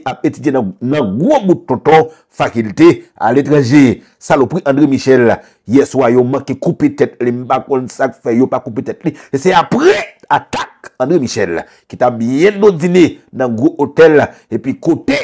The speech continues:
salopri Aryèl Anri ye a, e pa nèg m pral pale de li souvan la non. Papa, lè se lè mò a, se vle lè mò a. Apre atak la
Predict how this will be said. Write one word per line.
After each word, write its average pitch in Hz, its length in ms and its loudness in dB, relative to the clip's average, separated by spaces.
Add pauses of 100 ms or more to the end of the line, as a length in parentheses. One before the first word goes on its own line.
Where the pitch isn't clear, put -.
(220)
salopri 147 720 -2
Aryèl 123 380 2
Anri 117 180 2 (240)
ye 120 160 4
a, 151 140 2 (920)
e 107 80 -6
pa 143 80 -2
nèg 117 160 -4
m 110 80 -4
pral 104 240 0
pale 113 240 0
de 117 160 -2
li 98 80 -8
souvan 95 320 -6
la 113 60 -6
non. 147 100 -8
Papa, 80 220 -12 (760)
lè 101 220 -2
se 135 180 -6
lè 110 120 -2
mò 107 240 -6
a, 78 80 -16
se 101 120 -16
vle 98 200 -10
lè 80 120 -6
mò 73 200 -12
a. - 80 -20 (2750)
Apre 110 300 -4
atak 113 300 -2
la 156 140 -2